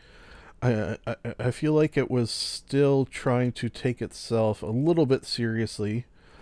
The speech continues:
um, which I, I think deterred from it a little bit. Uh, and, and then I think Austin Powers, The Spy Who Shagged Me sort of leaned into the ridiculousness of the whole thing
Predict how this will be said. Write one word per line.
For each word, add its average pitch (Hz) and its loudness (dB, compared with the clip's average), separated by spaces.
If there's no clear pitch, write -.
um, 107 0
which 139 2
I, 107 -6
I 120 2
think 143 -4
deterred 131 0
from 101 -4
it - -8
a 107 -6
little 98 -4
bit. - -12
Uh, 101 -2
and, 117 -2
and 117 0
then 170 2
I 180 4
think 175 0
Austin 143 -2
Powers, 135 2
The 123 -4
Spy 120 0
Who 113 0
Shagged 131 0
Me 107 -2
sort 143 0
of 110 2
leaned 127 4
into 123 2
the 110 0
ridiculousness 110 -2
of 104 -6
the 104 -4
whole 104 0
thing 95 -4